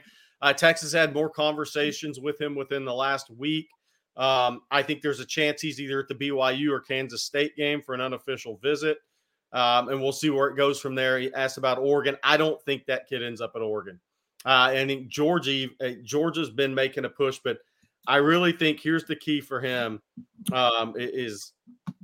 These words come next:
uh, early playing time opportunity. And I think that's attractive to him at Texas, but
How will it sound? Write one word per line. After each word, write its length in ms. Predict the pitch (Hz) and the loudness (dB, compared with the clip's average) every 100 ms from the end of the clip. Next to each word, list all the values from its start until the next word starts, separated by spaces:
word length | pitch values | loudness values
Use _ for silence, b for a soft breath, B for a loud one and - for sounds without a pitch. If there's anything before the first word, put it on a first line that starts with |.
| - - | -20 -14
uh, 60 | 127 - - _ - - _ _ _ _ - | -12 -12 -16 _ -20 -20 _ _ _ _ 0
early 340 | 143 147 147 | 4 4 2
playing 400 | 143 127 127 127 | 0 0 0 0
time 320 | 127 120 117 | -2 0 0
opportunity. 640 | 113 113 113 - 110 95 95 | -2 -2 -8 -8 -8 -8 -6
And 100 | 101 | -6
I 60 | |
think 220 | 107 131 | -6 -6
that's 220 | 170 180 226 | -4 -6 -6
attractive 540 | - 185 185 185 123 | 0 2 2 0 -6
to 60 | 127 | -4
him 120 | 120 | -6
at 100 | 117 | -6
Texas, 520 | 123 110 - 117 107 - _ _ - | -2 -2 -4 -8 -8 -14 _ _ -20
but 400 | 104 139 135 | 6 10 10